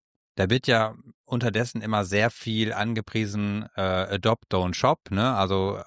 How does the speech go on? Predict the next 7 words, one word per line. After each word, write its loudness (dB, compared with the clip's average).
holt -4
euch -4
Tiere -2
aus -2
dem -4
Tierschutz -2
und 0